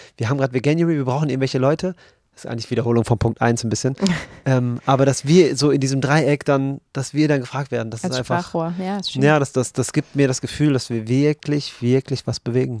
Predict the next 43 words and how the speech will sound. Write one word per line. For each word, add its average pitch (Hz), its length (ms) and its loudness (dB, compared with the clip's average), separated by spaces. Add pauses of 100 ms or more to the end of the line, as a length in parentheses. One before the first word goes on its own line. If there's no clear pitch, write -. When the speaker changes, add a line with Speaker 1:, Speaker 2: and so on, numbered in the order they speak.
Speaker 2:
Ja, 190 220 -6 (100)
und 180 160 -2
ich - 120 -14
glaube 180 280 0
ganz 175 220 -2
ehrlich, 175 240 -4
dass - 100 -8
ihr 165 120 -8
dazu 170 200 -4
beigetragen 160 640 -6
habt, - 180 -6
Speaker 1:
Ja. 139 80 6
Speaker 2:
weil 165 140 2 (480)
nur 185 140 0
weil 170 140 0
ihr 160 60 -2
diesen 165 240 -6
Podcast - 540 -8
hört, 160 200 -2
sind 170 160 -10
Speaker 1:
Ja, 131 60 -4
Speaker 2:
wir 160 80 -2
so 131 80 -2
weit 139 120 2
Speaker 1:
klar. 120 100 -2
Speaker 2:
oben 165 140 -4
angezeigt, 165 440 -4
wenn 160 80 -6
man 156 140 -2
vegan 151 300 -2
eingibt. 151 360 -4
Und 160 60 -4
ich 156 100 -8
vermute 180 300 -4
mal, 151 140 -6
dass 151 120 -8
wir 147 60 -6
wahrscheinlich 156 180 -8
einfach 147 180 -10
Podcaster 160 520 -4
rausgesucht 156 640 -6
haben, 165 260 0
Speaker 1:
Mhm. 117 240 -2